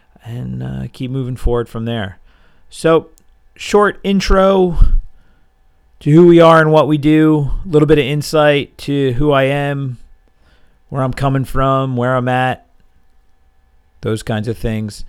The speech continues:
So let me know. Tell me how you, tell me what you think about this. Um, drop me an email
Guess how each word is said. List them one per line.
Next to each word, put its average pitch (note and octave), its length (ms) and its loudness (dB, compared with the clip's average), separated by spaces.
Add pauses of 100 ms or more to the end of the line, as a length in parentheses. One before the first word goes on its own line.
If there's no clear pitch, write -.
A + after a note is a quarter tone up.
(240)
So A2 480 -4 (640)
let C#3+ 100 -4
me F3 80 0
know. F#3 400 -2 (320)
Tell D#3+ 160 -4
me E3 140 -2
how D#3 100 -2
you, C#3+ 240 -6
tell D3+ 260 -8
me D#3 80 -4
what D3+ 160 -4
you C#3 60 -4
think D3 220 -8
about E3 240 -6
this. F#3+ 400 -8
Um, B2+ 680 -6 (2000)
drop A2+ 220 -8
me A2+ 80 -6
an A2 60 -6
email C#3 440 -8